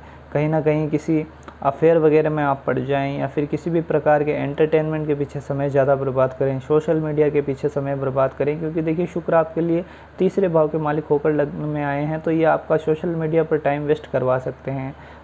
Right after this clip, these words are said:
तो इस बात का ध्यान देना होगा आपको। पढ़ाइयों के प्रति आपको एक तरह से देखा जाए तो लक्ष्यों के प्रति केंद्रित रहना होगा, अन्यथा भटकाव भी इस महीने दिखाई दे रहा है। सफलता आपके लिए अच्छी बनाएंगे गुरुदेव, साथ में सूर्य मंगल का भी अच्छा योग बना हुआ है,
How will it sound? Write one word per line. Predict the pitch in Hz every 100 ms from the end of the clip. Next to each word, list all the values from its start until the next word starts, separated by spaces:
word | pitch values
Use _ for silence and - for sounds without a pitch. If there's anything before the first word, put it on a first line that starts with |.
| -
तो |
इस | 165 160
बात | 165 165
का | 165
ध्यान | 139 135 151
देना | 151 151 156
होगा | 151 147 151
आपको। | 147 - 156
पढ़ाइयों | 139 139 143 160 170 - - - - 147
के | - 156
प्रति | - 156 156 170
आपको | 160 170
एक | 170 165
तरह | 175
से | 165
देखा | 160 147 156
जाए | 156 160
तो | 160 170 175 - - -
लक्ष्यों | 156 - 190
के | 180
प्रति | 175 170 175
केंद्रित | 170 165 170 180 151
रहना | 135 131
होगा, | 131 127 135
अन्यथा | 147 156 165
भटकाव | 135 131 - 156 160
भी | 165 160
इस | -
महीने | 147 143
दिखाई | 143 135 139
दे | 139 135
रहा | 131 123 127
है। | 120 123 131 - - -
सफलता | 156 175 175 180
आपके | 175 190
लिए | 180
अच्छी | 175 -
बनाएंगे | 185 165 165 170 151
गुरुदेव, | 147 143 143 143 143 - - - -
साथ | 151 147
में | 156
सूर्य | 151 160 160
मंगल | 160 160 156
का | 165
भी | 160
अच्छा | 160 151 165
योग | 151 151
बना | 147 143
हुआ | 139 131 135
है, | 131